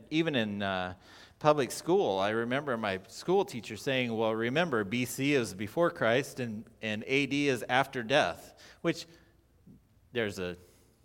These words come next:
disparity there, obviously, of thirty-three years of, of some way. But anyway, you know, I mean, that's, we look at that and we think,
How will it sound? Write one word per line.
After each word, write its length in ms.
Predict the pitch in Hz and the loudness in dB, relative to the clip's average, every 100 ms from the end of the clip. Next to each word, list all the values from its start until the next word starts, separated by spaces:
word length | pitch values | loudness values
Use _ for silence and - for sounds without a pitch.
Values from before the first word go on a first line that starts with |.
| _ - | _ -6
disparity 580 | 120 - 151 131 143 | -6 2 6 6 6
there, 280 | 110 101 95 | 0 0 2
obviously, 460 | 95 98 90 98 95 | 0 -2 -8 -6 -6
of 160 | 87 | -6
thirty-three 560 | 85 117 101 90 110 95 | -4 -2 -2 -4 -8 -8
years 520 | 92 90 90 90 - _ | -6 -8 -8 -12 -20 _
of, 200 | 101 101 - - - | -10 -10 -10 -20 -8
of 180 | 104 101 | -8 -6
some 200 | 120 104 | -10 -8
way. 160 | 90 | -8
But 200 | 92 123 - - - | -6 -8 -8 -20 -6
anyway, 460 | 247 302 170 143 180 - - - | -2 2 4 4 4 -6 -20 -14
you 160 | 202 220 | -2 2
know, 240 | 220 208 | 4 2
I 60 | 190 | -2
mean, 240 | 202 196 | -2 2
that's, 360 | 190 208 - - | 2 2 -2 -16
we 240 | 180 165 175 | -2 2 4
look 280 | 165 214 226 | 4 2 2
at 100 | 160 | 2
that 240 | 131 131 | 2 2
and 140 | 131 127 | 0 -4
we 120 | 123 | -2
think, 420 | 143 139 120 | -2 -6 -8